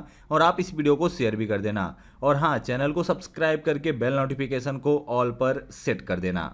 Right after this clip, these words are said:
तो दोस्तों, सबसे पहले हम बाहुबली प्रभास की मूवी राधे श्याम की बात कर लेते हैं। यही कहा जा रहा था कि प्रभास का जादू साउथ ही नहीं बल्कि पूरे देश में चलेगा, लेकिन बाहुबली के बाद आई प्रभास की फिल्म साहो भी बॉक्स ऑफिस पर फ्लॉप रही। वहीं अब राधे श्याम भी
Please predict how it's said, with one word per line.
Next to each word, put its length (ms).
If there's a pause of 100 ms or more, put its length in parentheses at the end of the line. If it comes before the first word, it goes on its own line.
(240)
तो 80
दोस्तों, 240
सबसे 260
पहले 220
हम 140
बाहुबली 380
प्रभास 420
की 120
मूवी 300
राधे 260
श्याम 240
की 120
बात 260
कर 120
लेते 280
हैं। 240 (260)
यही 260
कहा 260
जा 180
रहा 200
था 160
कि 200 (320)
प्रभास 380
का 140
जादू 320
साउथ 380
ही 100
नहीं 300 (240)
बल्कि 280
पूरे 320
देश 240
में 100
चलेगा, 460 (280)
लेकिन 300
बाहुबली 380
के 120
बाद 360
आई 200
प्रभास 400
की 100
फिल्म 380 (180)
साहो 460
भी 120
बॉक्स 360
ऑफिस 300
पर 140
फ्लॉप 380
रही। 240 (240)
वहीं 280
अब 200
राधे 260
श्याम 320
भी 120